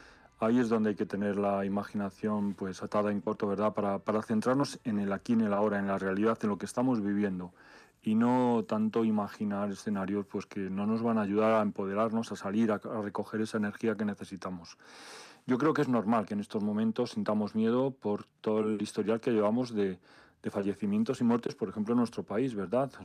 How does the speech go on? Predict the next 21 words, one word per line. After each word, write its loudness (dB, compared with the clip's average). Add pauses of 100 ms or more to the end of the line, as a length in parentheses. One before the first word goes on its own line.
O -20
sea, -8 (240)
¿a -10
quién -2
no 2
le 0
falta -2
un 0
amigo, 2
un 2
familiar, 0
un 0
ser -2
querido 2 (560)
que -2
se -2
lo 4
ha 2
llevado 4
esta -2
pandemia? 0